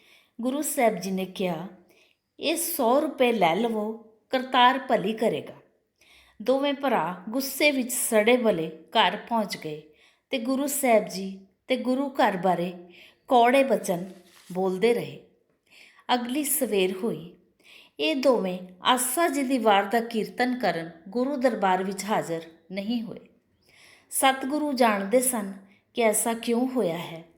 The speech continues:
ਗੁਰੂ ਜੀ ਨੇ ਉਹਨਾਂ ਦੋਵਾਂ ਦਾ ਲਾਲਚ ਤੇ ਹਉਮੈ ਦਾ ਰੋਗ ਕੱਟਣਾ ਸੀ, ਸੋ ਕੌਤਕ ਰਚ ਦਿੱਤਾ।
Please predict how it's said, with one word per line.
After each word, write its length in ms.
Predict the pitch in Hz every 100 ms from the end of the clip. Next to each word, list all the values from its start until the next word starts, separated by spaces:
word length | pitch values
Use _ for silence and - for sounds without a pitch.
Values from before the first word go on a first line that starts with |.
| _ - _ - 254
ਗੁਰੂ 320 | 302 311 320
ਜੀ 200 | 277 220
ਨੇ 300 | 170 170 - - -
ਉਹਨਾਂ 320 | 262 277 294
ਦੋਵਾਂ 440 | 233 254 262 269
ਦਾ 280 | 233 202 202 -
ਲਾਲਚ 640 | 220 196 170 180 185 - - _ _ _ -
ਤੇ 100 | 269
ਹਉਮੈ 480 | 269 269 214 233 262
ਦਾ 160 | 247
ਰੋਗ 580 | 202 175 180 180 185 -
ਕੱਟਣਾ 480 | 185 185 196 214 240
ਸੀ, 200 | - - - _ _ _ _ _ -
ਸੋ 360 | - - 269 269
ਕੌਤਕ 680 | 220 - 214 220 - -
ਰਚ 260 | 208 220 220
ਦਿੱਤਾ। 640 | 160 156 - 202 - -